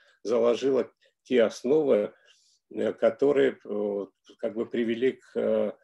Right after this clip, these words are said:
особым отношениям между странами. И вот в восемнадцатом веке мы видим, что в результате вот этих отношений там не так, э, всё развивалось просто, но тем не менее вот возникло некое единство колониальной политики.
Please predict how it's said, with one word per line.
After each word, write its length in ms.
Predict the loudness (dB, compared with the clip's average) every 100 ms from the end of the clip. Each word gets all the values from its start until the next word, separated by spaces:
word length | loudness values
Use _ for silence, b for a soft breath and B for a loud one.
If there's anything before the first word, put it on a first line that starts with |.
| b b _
особым 520 | -8 -2 0 2 0
отношениям 640 | 0 -2 0 -2 0 0
между 280 | 0 -2 -6
странами. 640 | -8 -4 -2 -4 -8 -12
И 60 | -6
вот 180 | -6 -6
в 40 |
восемнадцатом 720 | -6 -4 0 -2 -2 -4 -4
веке 360 | -2 -4 -2 -2
мы 180 | -2 -2
видим, 380 | -4 -4 -4 -4 b b b b -8
что 160 | -4
в 60 | -2
результате 600 | -2 -2 0 0 0 0
вот 220 | -2 -2
этих 280 | -4 -4 -6
отношений 580 | -6 -6 -4 -4 -4 -4
там 280 | -6 -8 -10 _
не 400 | -20 -12 -8 -8 -8
так, 260 | -4 -4 -4 -10
э, 360 | -8 -10 -12 -16
всё 300 | -10 -4 -4
развивалось 520 | -4 -4 -4 -6 -8
просто, 600 | -4 -4 -4 -4 -6 -6 b b b b b b b _
но 220 | -2 -2
тем 280 | 0 -4 -2
не 100 | -2
менее 560 | 2 2 2 0 -2 -6
вот 300 | -6 -8 -8 -20 -16
возникло 600 | -4 -2 -2 -4 -4 0
некое 320 | 2 0 -2
единство 560 | -8 -8 -10 -12 -14 -14
колониальной 580 | -6 -4 -4 -6 -10 -10
политики. 640 | -8 -8 -10 _ _ b